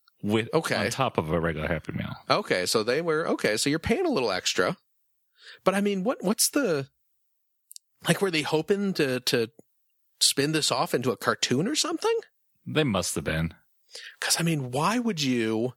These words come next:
Speaker 1: I mean, the, the whole, like, D C Comics thing, like
Speaker 2: Yeah, yeah, why would you commission, like, like, an actual comic company like D C to, to make your, this, your Happy Meal toys, uh, uh,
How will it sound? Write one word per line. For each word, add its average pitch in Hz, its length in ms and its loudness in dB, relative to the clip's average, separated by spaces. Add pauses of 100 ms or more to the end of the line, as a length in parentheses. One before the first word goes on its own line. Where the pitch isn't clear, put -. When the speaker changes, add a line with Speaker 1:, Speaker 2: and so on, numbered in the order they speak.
(120)
Speaker 1:
I 98 60 -4
mean, 107 140 0
the, 110 200 -4
the 123 220 2
whole, 143 200 0
like, 104 240 0
D 117 140 0
C 110 180 0
Comics 95 500 0
thing, 87 500 0
like 87 120 -6
Speaker 2:
Yeah, 214 520 0 (180)
yeah, 240 240 0
why 175 240 -2
would 240 160 0
you 247 60 0
commission, 135 640 0 (840)
like, 123 140 2 (240)
like, 131 160 2
an 135 140 -2 (100)
actual 165 800 0 (300)
comic 208 420 0
company 104 640 0
like 110 280 -2
D 214 200 4
C 175 460 2
to, 117 320 0
to 139 100 0
make 117 360 0
your, 175 100 4
this, 120 440 0
your 110 140 -2
Happy 151 340 0
Meal 101 220 0
toys, 104 640 0 (520)
uh, 104 300 2 (320)
uh, 90 220 2